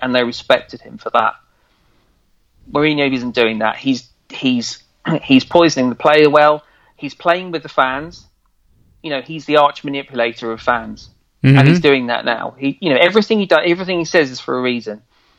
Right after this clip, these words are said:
Speaker 1: You know, why did he suddenly start going over and giving his coat out to the fans or clapping the fans and going and saying hello to them in the games? And, you know, it, it, it, it was, made me sad that they couldn't see, a lot of people couldn't see that for what it was. It was just, it was just,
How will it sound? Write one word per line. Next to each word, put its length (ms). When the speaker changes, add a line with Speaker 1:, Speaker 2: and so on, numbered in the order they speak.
Speaker 1:
You 80
know, 260
why 200
did 120
he 80
suddenly 320
start 300
going 200
over 220
and 100
giving 220
his 140
coat 320
out 220
to 100
the 80
fans 440
or 180
clapping 400
the 60
fans 340
and 60
going 100
and 80
saying 220
hello 180
to 100
them 100
in 120
the 80
games? 340
And, 140
you 80
know, 180
it, 180
it, 240
it, 200
it 140
was, 240
made 260
me 100
sad 460
that 120
they 140
couldn't 320
see, 400
a 80
lot 120
of 80
people 200
couldn't 260
see 180
that 160
for 80
what 80
it 80
was. 260
It 40
was 80
just, 240
it 100
was 100
just, 260